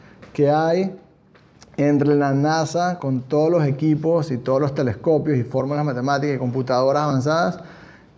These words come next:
determinan de cuánto dice el ciclo lunar con un texto que hace mil ochocientos años se escribió. Es una locura. Invito otra vez a, a, a la gente a,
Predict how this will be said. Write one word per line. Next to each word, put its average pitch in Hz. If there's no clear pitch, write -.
determinan 151
de 165
cuánto 160
dice 170
el 156
ciclo 170
lunar 175
con 190
un 165
texto 185
que 139
hace 135
mil 156
ochocientos 131
años 139
se -
escribió. 120
Es -
una 165
locura. 123
Invito 143
otra 165
vez 165
a, 151
a, 123
a 131
la 123
gente 139
a, 147